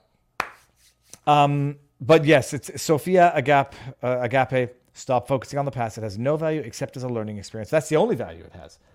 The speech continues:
The problem is regret. How do you get over regret? It's very difficult. How do you get over kicking yourself in the ass for the stupid things that you've done?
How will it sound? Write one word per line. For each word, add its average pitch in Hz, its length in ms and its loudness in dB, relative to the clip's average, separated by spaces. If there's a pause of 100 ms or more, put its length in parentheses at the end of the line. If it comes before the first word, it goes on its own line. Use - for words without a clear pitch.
(200)
The 110 80 -14
problem 180 500 0
is 139 420 -6 (380)
regret. 127 640 -2 (480)
How 123 180 -2
do 156 80 0
you 175 80 0
get 180 160 -2
over 185 200 -2
regret? 143 540 -6 (380)
It's - 120 -20
very 113 200 -4
difficult. 113 480 -10 (260)
How 139 160 0
do 156 100 -2
you 165 100 0
get 151 180 -2
over 135 480 0 (400)
kicking 190 360 -4
yourself 175 460 -4
in 147 120 -8
the 147 120 -6
ass 123 320 -8
for 127 140 -10
the 117 260 -6
stupid - 680 -6
things 139 260 -6
that 135 100 -8
you've 123 240 -6
done? 101 320 -12